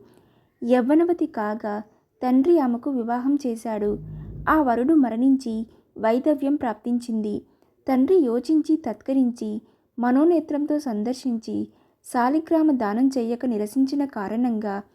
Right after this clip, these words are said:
ఇప్పుడు ఈ ఉపద్రవం కలిగిందని గ్రహించాడు. వెను వెంటనే కార్తీక సోమవారం నాడు కూతురి చేత కార్తీక పూజ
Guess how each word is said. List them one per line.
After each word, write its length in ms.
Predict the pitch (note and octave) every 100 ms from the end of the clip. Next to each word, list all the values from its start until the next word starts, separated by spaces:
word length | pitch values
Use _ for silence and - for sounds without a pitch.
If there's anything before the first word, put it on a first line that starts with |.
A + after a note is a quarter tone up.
| _ _ _ -
ఇప్పుడు 280 | D#4+ - D#4
ఈ 100 | C#4
ఉపద్రవం 540 | A3 B3 C4+ D4+ D#4
కలిగిందని 520 | D4+ A3+ A3 B3+ A#3+
గ్రహించాడు. 760 | D#4+ D#4+ A#3+ B3 A#3+ A3+ G#3 G#3 - - _ _ _ -
వెను 260 | B3+ D4+
వెంటనే 600 | D4+ A#3 B3+ D4+ C4+ G#3+ G#3+ _ _ -
కార్తీక 440 | A3+ - E4 E4+
సోమవారం 600 | F4 B3+ A#3+ B3 C4+ C#4+
నాడు 420 | B3+ A3 G#3+ G#3+ G#3+ _ _ _
కూతురి 360 | D#4 D#4+ F#4 E4+
చేత 120 | C4+
కార్తీక 540 | C#4 C#4 A3+ A3+ D#4 D#4
పూజ 260 | C#4 C4